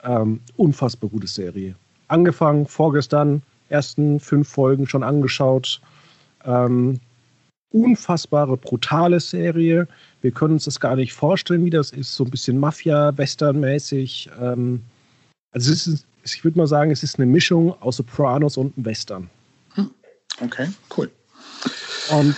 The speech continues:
Speaker 1: äh, auch diese ganze Welt, das, das kann man sich in Deutschland nicht vorstellen, weil man muss ja auch mal sagen, dort, wo das spielt, ich glaub, Montana,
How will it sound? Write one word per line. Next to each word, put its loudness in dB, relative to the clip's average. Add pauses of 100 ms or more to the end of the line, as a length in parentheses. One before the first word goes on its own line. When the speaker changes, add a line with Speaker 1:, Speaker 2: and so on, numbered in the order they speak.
(180)
Speaker 1:
äh, 4
auch 0
diese 0
ganze 2
Welt, 2
das, -2
das -6
kann -2
man 6
sich 0
in 0
Deutschland 2
nicht 0
vorstellen, 0
weil 0
man -2
muss 0
ja 2
auch -2
mal 2
sagen, 0
dort, -2
wo -6
das -4
spielt, 0
ich -14
glaub, 0
Montana, 0